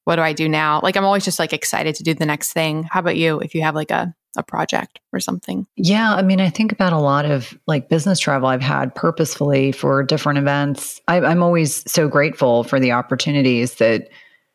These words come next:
Speaker 2: for me, I, I'm always like, "Yeah, that was awesome. What's next?" You know, I'm,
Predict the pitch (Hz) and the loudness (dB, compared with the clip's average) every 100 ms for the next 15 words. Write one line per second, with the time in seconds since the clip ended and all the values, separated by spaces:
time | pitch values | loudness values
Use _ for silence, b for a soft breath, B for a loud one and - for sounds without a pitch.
0 | _ - 165 151 143 123 120 - 135 127 | _ 0 2 4 4 2 0 0 0 2
1 | 123 - 117 - 151 175 139 143 - 131 | 2 2 0 0 0 0 0 0 0 0
2 | 151 - 107 123 135 139 - - 92 - | 0 -2 -2 -2 0 0 0 -2 -2 -4
3 | - - - _ 139 135 131 131 | -6 -6 -8 _ 0 2 2 0